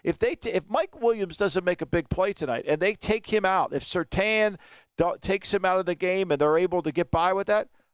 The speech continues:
they can put some pressure. They're gonna put pressure on Herbert. The thing they must do, and this is where I think people lose sight a little bit of the Chargers, is when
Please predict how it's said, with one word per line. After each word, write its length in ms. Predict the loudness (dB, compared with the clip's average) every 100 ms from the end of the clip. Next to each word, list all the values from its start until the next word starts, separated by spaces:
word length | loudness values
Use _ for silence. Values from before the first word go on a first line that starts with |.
| _ _ -2
they 140 | 0
can 220 | -2 -6
put 200 | -4 -4
some 160 | -6 -4
pressure. 440 | -2 -2 0 0
They're 120 | 0
gonna 160 | 0 -2
put 320 | -2 -4 -4
pressure 420 | -4 -2 -2 -2
on 140 | -2 0
Herbert. 380 | 0 0 -2 -8 _ _ _
The 80 | -4
thing 220 | -2 -2
they 100 | -2
must 420 | -2 -4 -4 -6
do, 220 | -4 -4 -6 _ -6
and 100 | -4
this 160 | -4
is 140 | -6 -2
where 180 | 0 2
I 100 | 0
think 220 | -4 -4
people 320 | -6 -2 -2
lose 220 | -2 -4
sight 300 | -2 0 2
a 40 | 2
little 180 | 2 2
bit 160 | 2
of 100 | 0
the 100 | -2
Chargers, 560 | -2 0 0 -2 -12 -18 _ _ _
is 220 | -2 -2 0
when 140 | -2